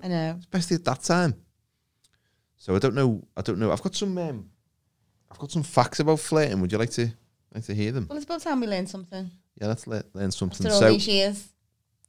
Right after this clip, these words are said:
Speaker 2: the face of flirting. Here we go. The most easily recognizable cues that someone is flirting include, and I want you to do all of these while,
Speaker 1: Okay,
Speaker 2: while I'm saying
Speaker 1: ready,
Speaker 2: them.
Speaker 1: go.
Speaker 2: A head turned to one side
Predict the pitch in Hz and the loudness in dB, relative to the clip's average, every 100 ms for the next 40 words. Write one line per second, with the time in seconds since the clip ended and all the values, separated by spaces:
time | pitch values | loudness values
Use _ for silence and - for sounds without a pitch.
0 | - - 90 - 110 110 98 - 87 80 | -16 -8 -4 2 2 2 -2 -2 0 2
1 | 78 87 85 87 78 69 - _ _ - | 2 0 0 0 0 -4 -6 _ _ -2
2 | 107 139 143 - 160 190 185 170 151 143 | 4 6 6 2 2 4 6 8 8 8
3 | 131 117 110 - 101 98 90 82 101 90 | 4 4 0 2 4 4 4 0 2 4
4 | 85 - 90 90 82 78 71 - 82 - | 2 2 4 4 2 -2 -4 -2 -4 2
5 | 117 120 82 90 - - _ _ _ - | 4 6 6 4 -2 -12 _ _ _ -20
6 | _ 90 92 95 101 85 92 92 95 98 | _ 0 2 2 0 -2 2 4 4 4
7 | 87 73 80 - 80 80 80 80 156 147 | 2 2 0 0 0 0 -2 -2 -4 -10
8 | 143 - 85 113 127 - 123 113 113 98 | -12 -10 2 4 4 6 6 6 4 4
9 | 92 - 85 78 113 | 4 4 4 2 0